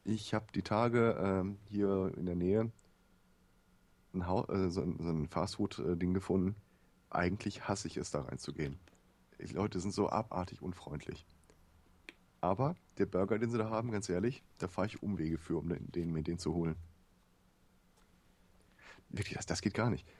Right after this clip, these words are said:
Kommst da rein, du sagst, ähm, die, die haben das irgendwie so, äh, thematisch als Chili-Haus aufgezogen. Äh, ja, äh, diese komische, äh, Chili-Wurst, die sie haben, kann man die auch mit der so und so Soße? Ja,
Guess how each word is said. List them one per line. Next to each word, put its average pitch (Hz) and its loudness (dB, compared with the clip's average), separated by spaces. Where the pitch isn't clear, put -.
Kommst 131 0
da 117 2
rein, 95 4
du 175 2
sagst, - -2
ähm, 98 2
die, 90 0
die 90 -2
haben 87 0
das 104 -2
irgendwie 87 0
so, 82 0
äh, 85 2
thematisch 82 -2
als 82 -6
Chili-Haus 78 -2
aufgezogen. 80 -4
Äh, 90 6
ja, 104 4
äh, 98 2
diese 101 -2
komische, 98 2
äh, 80 -6
Chili-Wurst, 127 2
die - -4
sie 120 2
haben, 117 2
kann 104 0
man 113 2
die 90 2
auch 101 0
mit 98 -2
der 92 4
so 85 -2
und 123 0
so 131 0
Soße? 131 4
Ja, 95 4